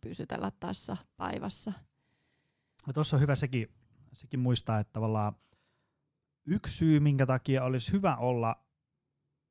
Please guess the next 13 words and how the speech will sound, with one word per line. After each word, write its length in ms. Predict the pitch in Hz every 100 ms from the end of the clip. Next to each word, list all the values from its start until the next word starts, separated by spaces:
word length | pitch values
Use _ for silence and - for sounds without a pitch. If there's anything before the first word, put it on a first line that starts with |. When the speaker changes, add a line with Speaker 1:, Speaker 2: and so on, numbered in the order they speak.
| _
Speaker 2:
ainakin 400 | 127 139 - 147
jokseenkin 600 | 160 208 - 127 110 107 -
kiinnostunut 640 | 120 113 104 - 110 110
omista 400 | 117 120 - 113
elämäntavoista 840 | 113 113 107 104 104 104 104 - 104
ja, 180 | 98 104
ja 120 | 104
syömisestä, 640 | - 120 110 101 98 -
liikkumisesta, 520 | 104 104 - 104 98 104
palautumisesta, 800 | 104 104 101 107 104 104 -
on 140 | 107 107
se, 200 | 127 123
että, 320 | 113 - 107